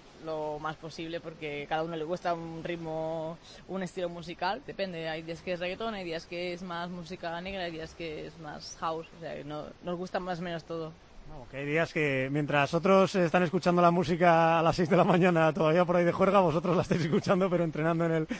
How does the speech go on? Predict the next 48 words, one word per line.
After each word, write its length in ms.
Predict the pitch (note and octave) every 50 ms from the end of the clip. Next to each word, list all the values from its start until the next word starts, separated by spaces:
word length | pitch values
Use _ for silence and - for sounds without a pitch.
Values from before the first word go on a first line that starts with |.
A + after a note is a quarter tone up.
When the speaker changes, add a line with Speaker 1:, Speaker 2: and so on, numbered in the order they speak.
| - - - - - -
Speaker 2:
en 140 | G#3 F#3
el 100 | G3 F#3
gimnasio. 520 | - F3+ F#3 E3+ D#3 C#3 B2 C3 C#3+ B2+ - - - - - - -
Dime 180 | C#3+ D#3 F#3 A3+
un 60 | A#3
día 140 | A#3 A#3+ A#3
de 60 | A3+
entrenamiento 440 | G#3+ F#3+ G3 G3+ G3 F#3+ G3 E3+ G3+
normal. 340 | F3+ F3+ D#3 C3 A2 G2 G2+ - - - - - - - - -
Speaker 1:
Bueno, 220 | - G#3+ G#3+ G3+ G3
me 80 | F#3
levanto 240 | F3+ F3 F#3 F#3 G#3+
a 40 | A3
seis 220 | - A#3 G#3+ -
y 60 | A3+
media, 500 | A3 A3 A3+ A3 A#3 A#3 A3+ A3+ A#3 A#3+ - - - - - -
eh, 160 | - F#3+ F#3
a 40 | F3
las 120 | F3 F3
siete 140 | - F#3+ F#3+
estoy 120 | F3+ G#3+ G3+
en 60 | F#3+
la 60 | F#3 -
piscina, 460 | F3+ F3+ - - A3+ A#3 B3+ C#4 D#4+ - - - - - - - - -
hago 200 | - F3+ F3+ F#3
un 40 | F3+
calentamiento 520 | F3+ F3+ F3+ F3+ F3 F3 F3+ F#3+ - E3+
de 100 | D#3 E3+
siete 180 | D#3 F3 D3+ F3+
a 20 |
siete 220 | D3+ E3+ - -
y 40 | E3
cuarto 300 | D#3+ - E3+ F3+ - F3
más 180 | E3 D#3+ D#3+ E3
o 40 | F3
menos, 340 | F3 F#3+ A3 A#3+ C4 - - - - - - - - - - - -
Y 260 | F#3+ G3 F3+ F3 F3+
después 500 | E3+ E3 - - F3 F3 F3 E3+ - - -
entreno 360 | F3+ F3 F3 F3 F3 F3+ F3
de 60 | E3
siete 260 | - - - E3+ F3+
y 20 | F3
cuarto 400 | - F3+ F#3 F3+ - G3 F#3 D#3+
hasta 300 | D#3+ D#3+ - - D3 C#3+
las 380 | D3+ D3 C#3+ C#3+ C#3+ D3+ D#3
diez 140 | D#3+ F3 E3
menos 240 | F3 E3+ E3 D#3+ -
cuarto. 400 | - F#3+ G#3 G#3+ - - C#4 -